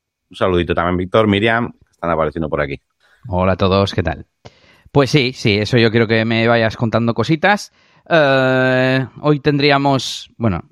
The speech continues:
Speaker 2: no sé si como tema central el tema este del chatbot, que no sé si es que has hecho un curso o qué, ahora me contarás. Eh, pero bueno, antes, eh, bueno, es que lo tuyo es todo muy, muy tuyo. Igual nos
Speaker 1: Sí.
Speaker 2: cuentas del,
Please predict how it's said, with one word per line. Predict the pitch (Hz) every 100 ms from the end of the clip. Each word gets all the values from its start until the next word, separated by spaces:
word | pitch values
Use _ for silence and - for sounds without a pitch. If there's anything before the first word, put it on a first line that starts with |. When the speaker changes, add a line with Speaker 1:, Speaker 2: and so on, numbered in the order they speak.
| -
Speaker 2:
no | - 123
sé | - 101
si | 104 101 -
como | 107 98
tema | 92 110 98
central | 101 107 107
el | 98
tema | 110 107
este | 101 - 107
del | 101 101 98 98
chatbot, | - 123 135 180 - _ _ -
que | 107
no | 110
sé | 107
si | 107
es | -
que | 107
has |
hecho | 107 104
un |
curso | 107 104 101
o |
qué, | 135 202 -
ahora | 117 107
me | 104 113 107 101
contarás. | 107 104 101 127 196 _ _ _ _ -
Eh, | 160 147 139 135
pero | 127 143
bueno, | 165
antes, | 117 139 127 - - 135
eh, | 127 120 117 117 117 113 117 120
bueno, | - 165
es | -
que |
lo | 202
tuyo | 175 180
es | 170
todo | 180 160
muy, | 151 156 156 143
muy | 160 170
tuyo. | 180 208 185 311 _ _ _ _ -
Igual | 131 208
nos | 220
Speaker 1:
Sí. | 214
Speaker 2:
cuentas | 208 202
del, | 196 202 190 185 185 180